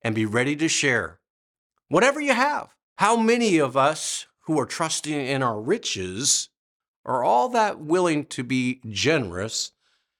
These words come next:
and share? Would you consider yourself generous? They say most people would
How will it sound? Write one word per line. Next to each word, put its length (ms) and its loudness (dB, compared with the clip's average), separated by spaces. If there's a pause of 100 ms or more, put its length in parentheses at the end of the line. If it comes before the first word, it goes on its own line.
(680)
and 220 0
share? 520 -2 (720)
Would 160 0
you 120 4
consider 440 0
yourself 720 0
generous? 560 -2 (720)
They 160 6
say 180 2
most 500 6
people 460 2 (140)
would 340 2